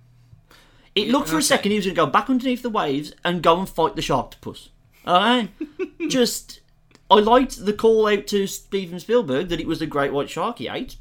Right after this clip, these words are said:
Speaker 1: There's nice touches all the way through that Colin Tomorrow is throwing in. But, and again, it's eight months, nine months, oh no, not nine months, uh, six to seven months out from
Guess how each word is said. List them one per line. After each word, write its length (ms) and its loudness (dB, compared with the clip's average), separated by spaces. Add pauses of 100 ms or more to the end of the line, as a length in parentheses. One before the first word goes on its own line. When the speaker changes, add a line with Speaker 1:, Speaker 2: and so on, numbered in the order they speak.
Speaker 1:
There's 220 0
nice 240 -2
touches 300 -8
all 200 2
the 60 -6
way 140 -2
through 220 -4
that 120 -8
Colin 260 -6
Tomorrow 340 -4
is 120 -8
throwing 260 -6
in. 140 -12 (480)
But, 260 0 (680)
and 160 0
again, 380 0 (120)
it's 280 0
eight 220 -2
months, 380 -4 (200)
nine 360 -4
months, 360 -8
oh 100 -4
no, 180 -10
not 220 -8
nine 180 -6
months, 360 -8
uh, 480 -4
six 440 -8
to 120 -12
seven 340 -4
months 300 -4
out 240 0
from 560 -2